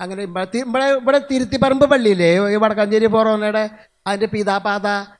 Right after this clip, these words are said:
അതൊക്കെ എങ്ങനെ ദൈവം എന്നെ കൊണ്ട് എഴുതിപ്പിച്ചെന്ന് കയ്യും കണക്കില്ല. അതൊക്കെ ഓരോ കാര്യങ്ങൾ പറയുമ്പോ പി-,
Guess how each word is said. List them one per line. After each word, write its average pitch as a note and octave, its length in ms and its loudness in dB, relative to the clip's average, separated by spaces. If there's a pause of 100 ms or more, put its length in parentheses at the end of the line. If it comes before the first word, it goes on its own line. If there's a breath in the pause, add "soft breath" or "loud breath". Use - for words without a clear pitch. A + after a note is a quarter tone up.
(200)
അതൊക്കെ G#3 320 -4
എങ്ങനെ A3 300 -4
ദൈവം A#3+ 240 -2
എന്നെ A3+ 140 -4
കൊണ്ട് A3 200 -4
എഴുതിപ്പിച്ചെന്ന് G3+ 540 -8
കയ്യും G3+ 260 -8
കണക്കില്ല. F3+ 360 -10
അതൊക്കെ F#3+ 420 -8 (260 loud breath)
ഓരോ G#3 260 -4
കാര്യങ്ങൾ A#3+ 340 -2
പറയുമ്പോ G#3+ 260 -4
പി-, G3+ 140 -2